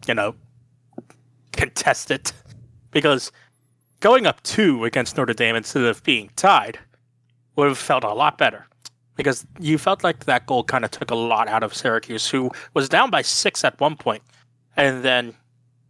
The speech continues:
on the strength of their man-up unit, which, you know, we've talked, we talked about at the early beginning of the season, on the strength of their man-up unit, they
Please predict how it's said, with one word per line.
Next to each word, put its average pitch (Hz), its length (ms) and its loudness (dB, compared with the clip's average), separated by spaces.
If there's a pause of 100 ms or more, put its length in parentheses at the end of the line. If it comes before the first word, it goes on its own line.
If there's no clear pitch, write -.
(680)
on 151 180 4
the 143 80 -2
strength - 400 -2
of 127 120 0
their 123 120 0
man-up 120 420 0
unit, 110 240 -6
which, - 200 -6
you - 440 -10
know, 107 60 -2
we've 107 160 -6
talked, - 320 -2
we 120 80 -8
talked - 220 -2
about 113 140 0
at 104 100 -8
the 120 120 -6
early 117 320 0
beginning 120 280 -4
of 110 60 -4
the 110 80 -8
season, 117 400 -4 (720)
on 139 100 2
the 127 40 -2
strength - 300 -2
of 139 60 -2
their 123 160 2
man-up 117 420 0
unit, 110 240 -4
they 107 260 -2